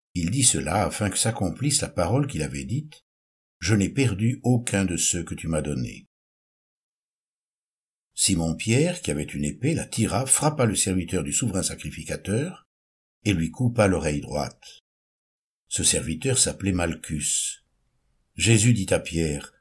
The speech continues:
Remets ton épée dans le fourreau. Ne boirai-je pas la coupe que le Père m'a donnée à boire ? »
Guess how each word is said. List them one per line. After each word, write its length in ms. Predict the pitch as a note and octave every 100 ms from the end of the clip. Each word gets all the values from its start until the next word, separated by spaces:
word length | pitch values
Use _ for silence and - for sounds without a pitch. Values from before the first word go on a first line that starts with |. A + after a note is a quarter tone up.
| _
Remets 440 | E2+ G#2 G2 D#2+
ton 180 | - D2
épée 280 | D2 - D#2
dans 120 | C#2+
le 60 | D2
fourreau. 500 | - D2 D2+ D2+ - _ _ _ _ -
Ne 100 | G#2
boirai-je 580 | G2 G2+ G2 G2 -
pas 180 | - G#2+
la 120 | G#2+
coupe 300 | - - A#2+
que 120 | - G#2+
le 160 | F2+
Père 180 | - F#2+
m'a 120 | F2+
donnée 240 | E2+ F2+ F2+
à 80 |
boire ? » 720 | D#2+ E2 F2+ A2 A#2 - -